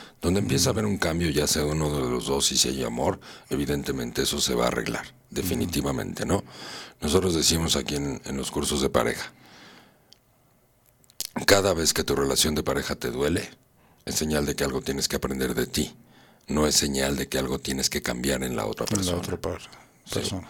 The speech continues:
Speaker 1: Y estar presionando y presionando a que la persona cambie.
Speaker 2: Ujú.
Speaker 1: Sí.
Speaker 2: Es que tú eres esto, es que tú eres aquello, tú no haces esto, tú no haces
Speaker 1: No,
Speaker 2: aquello.
Speaker 1: no, pues el tú, tú,
Speaker 2: Y
Speaker 1: tú, tú, tú,
Speaker 2: sí,
Speaker 1: pues, este,
Speaker 2: está
Speaker 1: el regreso va de la misma
Speaker 2: Ujú.
Speaker 1: manera, pues tú, pues tú, pues tú.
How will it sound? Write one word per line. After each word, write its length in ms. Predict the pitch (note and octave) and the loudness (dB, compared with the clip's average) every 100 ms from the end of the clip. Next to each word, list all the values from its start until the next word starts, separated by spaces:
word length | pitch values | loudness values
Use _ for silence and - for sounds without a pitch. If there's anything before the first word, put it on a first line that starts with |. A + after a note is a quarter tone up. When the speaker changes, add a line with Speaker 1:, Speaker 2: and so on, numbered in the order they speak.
| - | -6
Speaker 1:
Y 60 | - | -2
estar 260 | G2+ C#2 | 2 2
presionando 600 | - D2+ - C2 C#2 C#2 | 2 2 2 2 0 -2
y 40 | C2+ | -4
presionando 600 | C2 C2 B2+ B2 B2 B2 | -2 -2 -2 -2 -4 -4
a 20 | |
que 80 | A#2 | -4
la 80 | A2 | -6
persona 380 | A2 - G#2 G#2+ | -6 -8 -8 -6
cambie. 360 | - A#2 - F2+ | -4 -2 -4 -6
Speaker 2:
Ujú. 80 | G#2 - - - - | -10 -14 -20 -20 -16
Speaker 1:
Sí. 260 | - - - - - - - | -10 -8 -10 -16 -20 -18 0
Speaker 2:
Es 140 | - A#2 | 2 2
que 100 | A2+ | 0
tú 120 | - | -2
eres 220 | F2 - | 0 4
esto, 300 | C#3 C3+ - | 4 4 4
es 80 | B2 | 2
que 80 | - | 0
tú 160 | - A2 | 0 0
eres 220 | F#2+ E2 | 0 0
aquello, 520 | - - C3+ B2+ B2 A#2+ | 0 2 2 4 2 2
tú 160 | - G#2+ | 2 0
no 140 | G#2 G#2 | 2 4
haces 260 | G2+ G2+ | 6 6
esto, 320 | C3 B2+ B2 A2+ | 6 4 2 0
tú 120 | - | -2
no 100 | F#2 | 2
haces 180 | - - | 4 2
Speaker 1:
No, 20 | |
Speaker 2:
aquello. 420 | - B2 B2 A#2+ A2+ | 2 2 4 4 4
Speaker 1:
no, 40 | |
pues 180 | A#2 A2 | 2 2
el 160 | D2+ - | 0 2
tú, 160 | A2 | 2
tú, 180 | A2 A2 | 4 2
Speaker 2:
Y 60 | A2+ | 6
Speaker 1:
tú, 180 | A2+ A2+ | 6 6
tú, 140 | A2+ | 4
tú, 160 | G2+ A2 | 4 4
Speaker 2:
sí, 160 | A#2 | 6
Speaker 1:
pues, 220 | A2+ - | 4 2
este, 120 | A2 E2 | 2 0
Speaker 2:
está 280 | - G2+ F#2+ | 4 4 4
Speaker 1:
el 80 | F2+ | 4
regreso 420 | E2+ F#2 G2 G2 | 4 4 2 2
va 100 | F#2 | 2
de 80 | F2 | 4
la 100 | E2 | 4
misma 220 | F#2 G#2 | 4 4
Speaker 2:
Ujú. 60 | F2 | 4
Speaker 1:
manera, 260 | F#2+ G2 | 2 0
pues 180 | - D#2 | 0 -4
tú, 120 | - F#2+ | -2 -4
pues 160 | D#2+ | -4
tú, 140 | - E2+ | -6 -6
pues 160 | - | -6
tú. 180 | - C3 | 2 0